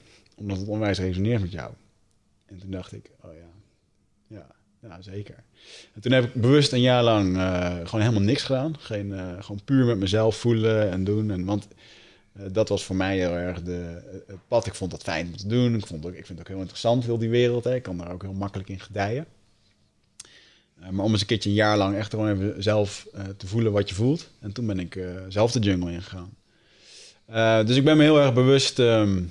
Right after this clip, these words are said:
dat het, het ego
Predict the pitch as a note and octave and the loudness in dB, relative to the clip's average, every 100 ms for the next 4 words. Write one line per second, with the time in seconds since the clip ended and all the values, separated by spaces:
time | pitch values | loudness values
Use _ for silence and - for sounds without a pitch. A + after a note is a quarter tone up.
0 | - _ _ _ _ _ _ _ G#2+ G2 | -10 _ _ _ _ _ _ _ -6 0
1 | A#2+ - - - - G#2 - _ _ - | 0 -2 -16 -16 -10 -10 -12 _ _ -8
2 | A2 B2+ D3+ C#3+ B2+ A#2+ A2+ | -4 2 2 4 4 4 4